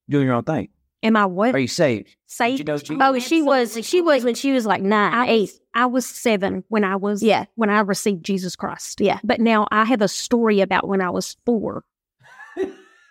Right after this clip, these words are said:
Speaker 2: And
Speaker 3: It wasn't going to rob the bank.
Speaker 2: She was going to the bank.
Speaker 3: <laughs>
Speaker 2: She was going to the bank. I was going to get the Bible.
Speaker 3: <laughs>
Speaker 2: Tree story. Tree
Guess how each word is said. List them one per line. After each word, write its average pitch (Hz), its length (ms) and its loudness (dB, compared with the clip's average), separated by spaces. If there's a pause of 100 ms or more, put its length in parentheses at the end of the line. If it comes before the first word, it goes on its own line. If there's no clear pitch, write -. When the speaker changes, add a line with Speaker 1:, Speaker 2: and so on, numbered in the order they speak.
(180)
Speaker 2:
And 233 300 -4
Speaker 3:
It 262 140 2
wasn't 330 320 2
going 302 220 2
to 269 60 0
rob 269 220 2
the 240 80 -4
bank. 247 320 0
Speaker 2:
She 415 140 4
was 381 160 0
going 320 240 2
to 285 100 0
the 349 140 2
bank. 294 320 0
Speaker 3:
<laughs> - 60 -2 (800)
Speaker 2:
She 359 160 0
was 392 140 2
going 294 220 0
to 247 40 -2
the 240 60 -8
bank. 277 260 0
I 285 140 2
was 311 160 -2
going 262 220 0
to 240 80 -4
get 240 140 -4
the 233 60 -4
Bible. 208 300 0
Speaker 3:
<laughs> 349 60 -6 (2250)
Speaker 2:
Tree 359 200 0
story. - 180 0 (400)
Tree 370 220 2